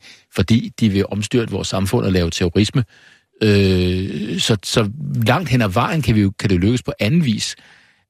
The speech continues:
Øh, og så synes jeg jo, at det er jo, det er et rimeligt krav at stille til nogen, som vil være danske statsborgere, og sige, "I skal erklære, at I vil respektere den danske grundlov,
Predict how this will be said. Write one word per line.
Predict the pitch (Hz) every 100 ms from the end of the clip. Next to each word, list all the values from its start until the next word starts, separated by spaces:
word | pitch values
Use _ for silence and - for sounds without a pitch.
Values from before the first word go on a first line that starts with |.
| -
Øh, | 104 95 - _ - _ _ _ _ - 156 - -
og | 117
så | 135
synes | 143 240 202
jeg | 135
jo, | 107
at | 98 -
det | 104
er |
jo, | 98
det | 87
er | 104
et | -
rimeligt | 180 196 131
krav | - 123
at | 139
stille | - 123 160
til | - 98 90
nogen, | 95 143
som | 131
vil | 104
være | 87
danske | 98 127 104
statsborgere, | 139 175 131 104
og |
sige, | - 117 156 _ _ _ _ _ -
"I |
skal | 165 -
erklære, | 117 - 156 196 190 - -
at | 156 -
I | 175
vil | 151 160
respektere | 147 127 117 - 143 165 143 - _ _ _ _ _ _ - 123
den | 139
danske | 104 95 - 127 - _ _
grundlov, | - 120 165 160